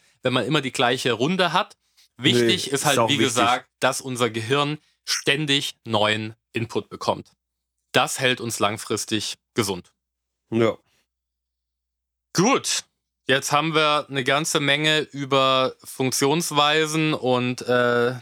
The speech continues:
Speaker 1: die Ticken oder auch, äh, Vorteile von unserem Gehirn geredet. Es gibt jetzt natürlich unglaublich viel weiteres, auch wieder aus dem Bereich Training, Ernährung,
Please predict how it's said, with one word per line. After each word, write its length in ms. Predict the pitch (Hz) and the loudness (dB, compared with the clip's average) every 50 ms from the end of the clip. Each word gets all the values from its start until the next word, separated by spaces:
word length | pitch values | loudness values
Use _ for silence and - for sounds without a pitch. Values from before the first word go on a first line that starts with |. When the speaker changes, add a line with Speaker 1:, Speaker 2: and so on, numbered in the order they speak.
| - - | -10 -12
Speaker 1:
die 100 | 123 - | -12 -6
Ticken 480 | - - 202 - 160 151 151 151 151 | -6 -6 -2 0 0 0 2 0 0
oder 560 | 139 - 123 127 127 120 120 120 120 113 - | -2 -2 0 0 2 2 4 4 2 2 2
auch, 380 | - 117 113 117 123 - - - | 2 2 2 2 0 0 -2 -4
äh, 260 | 135 117 120 101 104 | -2 -2 -2 -4 -4
Vorteile 520 | - - 165 165 165 165 143 135 139 139 131 | -2 -2 -2 0 2 0 0 2 0 -2 -2
von 240 | - 139 123 120 | 0 -2 -2 -2
unserem 360 | 117 120 120 123 120 120 117 117 | -2 -6 -6 -4 -4 -4 -2 -2
Gehirn 360 | 117 120 139 147 160 180 180 - _ _ _ _ _ _ _ _ _ - | -2 0 0 0 0 -2 -4 -8 _ _ _ _ _ _ _ _ _ 0
geredet. 720 | 151 143 131 143 147 156 151 160 156 156 - - - - _ _ _ _ _ _ _ _ _ _ _ _ _ _ _ _ _ _ _ _ _ _ _ _ _ _ _ _ _ _ _ _ _ _ _ _ _ _ _ _ _ _ _ _ _ _ _ _ | 0 2 2 2 2 2 2 0 0 -2 -4 -10 -14 -14 _ _ _ _ _ _ _ _ _ _ _ _ _ _ _ _ _ _ _ _ _ _ _ _ _ _ _ _ _ _ _ _ _ _ _ _ _ _ _ _ _ _ _ _ _ _ _ _
Es 160 | - 160 147 - | -2 -2 0 0
gibt 180 | 208 208 - | 0 0 2
jetzt 120 | 190 165 170 | 0 0 0
natürlich 580 | 165 151 - - 165 165 160 165 165 - - _ _ _ _ | -2 -2 -2 -2 0 0 0 0 -2 -4 -10 _ _ _ _
unglaublich 1200 | - 185 196 208 202 208 - 139 135 135 143 156 - - 143 139 139 139 - - - - - - _ - | 0 0 0 0 -2 0 0 2 2 2 2 -2 -4 -2 0 0 0 0 -2 -4 -8 -8 -10 -12 _ -16
viel 720 | - - - - - 160 156 170 175 165 165 170 160 - - | -14 -12 -10 -4 -2 0 2 2 2 2 2 0 0 -2 -6
weiteres, 960 | 120 117 110 113 113 117 139 175 - - 180 160 160 165 170 165 - - - | -12 -6 0 0 2 2 2 0 0 0 0 2 2 2 0 0 -2 -6 -6
auch 280 | - 117 117 117 120 120 | -2 0 0 0 0 0
wieder 200 | 120 117 117 104 | 0 0 0 0
aus 200 | 104 117 117 - | 0 -2 -4 -6
dem 140 | - 113 107 | -6 -4 -2
Bereich 440 | 107 101 107 107 110 120 - - - | 0 0 2 2 0 -2 -4 -8 -4
Training, 580 | - 117 117 123 131 131 131 123 123 120 123 | -2 0 2 2 2 0 0 0 0 -2 -2
Ernährung, 880 | 123 117 120 123 120 117 117 120 120 120 117 117 120 120 120 120 120 123 | -2 -2 -2 0 0 0 2 2 2 0 0 0 0 0 0 0 -2 -2